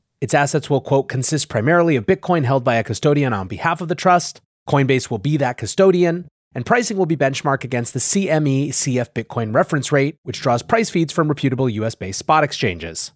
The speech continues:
Now, as you guys know, the pathway to a spot Bitcoin E T F has been rocky, to say the least, over the last few years. The S E C has at this point approved numerous Bitcoin futures E T Fs.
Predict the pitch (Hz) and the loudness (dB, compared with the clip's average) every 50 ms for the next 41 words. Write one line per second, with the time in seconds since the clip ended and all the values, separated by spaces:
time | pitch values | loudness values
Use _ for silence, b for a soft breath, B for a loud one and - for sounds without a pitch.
0 | _ _ _ _ _ _ _ - 160 190 240 - - 226 277 302 277 254 185 170 | _ _ _ _ _ _ _ 0 0 0 0 -2 -2 2 2 2 2 2 2 2
1 | 147 120 107 104 90 90 95 113 131 139 - - 202 202 208 160 - 196 185 - | 2 2 0 -6 -6 -6 -6 -6 -6 -6 -4 -2 0 0 0 2 2 2 2 2
2 | - 160 143 - - - - - 160 - - 151 143 - 139 131 131 127 - - | 2 0 2 2 0 -2 0 -2 -2 0 0 -4 -2 -2 -2 -2 -2 -4 -4 -2
3 | 131 127 120 - 135 127 110 151 147 139 127 123 127 165 196 196 - - - 110 | -2 -2 0 -2 -4 -4 -2 -2 -2 -2 -2 0 2 2 2 2 0 -4 -10 -10
4 | 85 - _ - - 117 - 156 139 135 127 123 123 131 139 131 - - - - | -10 -12 _ -4 -4 0 2 2 2 2 2 2 2 2 2 2 0 -4 -8 -6
5 | - - 107 110 98 104 95 92 90 90 - - - 90 85 82 90 90 78 80 | -4 -2 0 0 0 0 0 0 0 0 -2 -2 -2 -2 -2 0 -2 -2 -2 -2
6 | 87 - - - _ _ _ _ _ _ _ - 139 131 123 113 143 127 - - | -4 -6 -8 -8 _ _ _ _ _ _ _ -4 0 0 0 0 0 -2 0 2
7 | 143 113 113 117 104 113 101 131 113 - - 143 139 - 120 - 131 127 110 110 | 2 2 2 0 -2 -2 -2 -2 -4 -2 -2 -2 -2 -2 -2 0 0 0 0 0
8 | 113 110 107 110 110 - - - 117 - - 117 104 98 - - 269 277 - 175 | -2 -2 0 0 -2 -2 -2 -6 -6 -4 -4 -6 -6 -4 -2 0 0 0 2 2
9 | 139 107 - - 123 117 - - 104 92 90 110 - - - - | 0 0 -2 -4 -6 -6 -6 -4 -4 0 0 0 0 -2 -6 -8